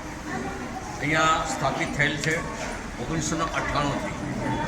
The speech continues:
આજે આ શક્તિપીઠ દ્વારા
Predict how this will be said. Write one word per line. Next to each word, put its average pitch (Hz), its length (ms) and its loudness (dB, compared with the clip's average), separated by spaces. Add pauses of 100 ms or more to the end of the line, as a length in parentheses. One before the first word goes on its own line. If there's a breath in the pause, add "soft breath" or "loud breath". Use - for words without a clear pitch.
(760)
આજે 170 520 4 (460)
આ 165 120 6
શક્તિપીઠ 175 560 0
દ્વારા 165 380 6